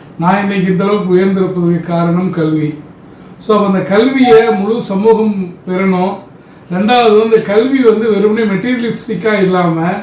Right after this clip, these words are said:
அந்த சமூகத்தினுடைய நலனை உயர்த்துவதாக இருக்கணும். அந்த கல்வி நமக்கு பயனுள்ள கல்வியாக இருக்கணும்னா அப்படிப்பட்ட ஒரு வேல்யூ பேஸ்ட் ஸ்கூல்ஸை உருவாக்கணுங்கிறது என்னோட நீண்டகால ஆசை. இது கிட்டத்தட்ட துபாய்க்கு போன ஒரு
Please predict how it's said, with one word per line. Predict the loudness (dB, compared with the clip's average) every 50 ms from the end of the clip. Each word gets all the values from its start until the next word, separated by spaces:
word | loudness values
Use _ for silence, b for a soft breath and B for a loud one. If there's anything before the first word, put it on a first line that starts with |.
| -12 B B B B B B B
அந்த | -8 -6 -4 -4 -2 0 0
சமூகத்தினுடைய | 0 2 2 2 4 2 2 0 0 -2 -2 -2 -2 -2 -2 -2
நலனை | -2 -2 0 0 0 0 0
உயர்த்துவதாக | 0 2 0 0 0 0 0 0 0 2 2 2 2 2 2
இருக்கணும். | 0 0 -2 -2 -2 -2 -2 -2 -4 -6 -10 -16 -20 B B B B B B B -8
அந்த | -4 -4 -4
கல்வி | -2 0 2 2 4 4 4 4 4
நமக்கு | 2 0 -2 -2 -4
பயனுள்ள | -4 -4 -2 0 0 0 2 2 2 2
கல்வியாக | 2 2 0 0 0 -2 -2 -2 -2
இருக்கணும்னா | -2 -2 -2 -2 -2 -2 -2 -2 -2 0
அப்படிப்பட்ட | 0 -2 -2 -2 0 0 0 2 0 -2 0 0 -2
ஒரு | 0 2 2 2 2 2 2 2 0 -2 -4 B B B B B B -6
வேல்யூ | -2 0 2 2 4 2 2 4
பேஸ்ட் | 6 4 4 4 0 -6
ஸ்கூல்ஸை | -6 -6 -6 -6 -4 -2 -2
உருவாக்கணுங்கிறது | 0 0 0 0 0 0 0 -2 -4 -4 -4 -2 -2 -2 -4 -4 -4 -4 -2
என்னோட | -2 -2 0 0 0
நீண்டகால | 0 0 0 2 2 2 2 2 2 -2 -2 -2 -2 -2 -2
ஆசை. | -2 -4 -6 -6 -6 -8 -10 -10 -10 -16 -20 -20 -20 B B B B B B B B
இது | -4 -4 -2 -2
கிட்டத்தட்ட | -2 -2 0 0 0 0 2 2 2 2 2
துபாய்க்கு | 2 2 0 0 2 4 4 2 2 0 -6 -8 -8
போன | -8 -6 -4 -2 -2 0
ஒரு | 0 -2 -2 -2 -4 -4 -6 -8